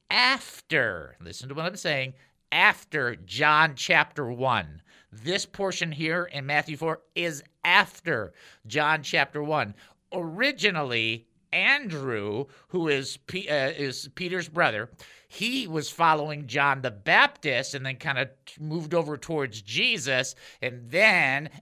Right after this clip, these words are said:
Andrew grabs his brother Peter and brings him to Jesus. That's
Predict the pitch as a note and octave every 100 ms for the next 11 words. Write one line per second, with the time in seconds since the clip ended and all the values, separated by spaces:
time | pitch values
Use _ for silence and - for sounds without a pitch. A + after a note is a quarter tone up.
0 | - C#3 A3+ A#3 C3+ C#3 C3+ C3 C3 C3
1 | C#3 D#3+ D#3+ D#3+ A3 B3 F#3 E3+ A#2+ C3
2 | C#3+ D#3 D#3 D3+ D#3 F3 G3 C#3+ B2+ B2
3 | C3 C#3 -